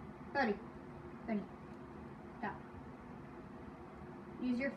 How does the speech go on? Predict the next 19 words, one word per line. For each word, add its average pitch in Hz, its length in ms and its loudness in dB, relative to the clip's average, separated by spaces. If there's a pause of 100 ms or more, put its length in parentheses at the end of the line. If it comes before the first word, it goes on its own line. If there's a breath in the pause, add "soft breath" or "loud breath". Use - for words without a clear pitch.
(140)
foot 247 160 8
to - 340 -6
scratch, - 260 2 (640)
not, 202 220 2 (1160)
not 190 140 0 (180)
your 202 120 0
head. 196 140 -2 (1300)
My 240 80 4
dog 214 240 8
just 214 180 2 (140)
scratching 214 440 4
his 208 80 4
freaking 208 340 6
back 170 240 4
with 202 120 6
his 190 120 2
head. 208 160 6
He's 208 120 6
like, 190 140 2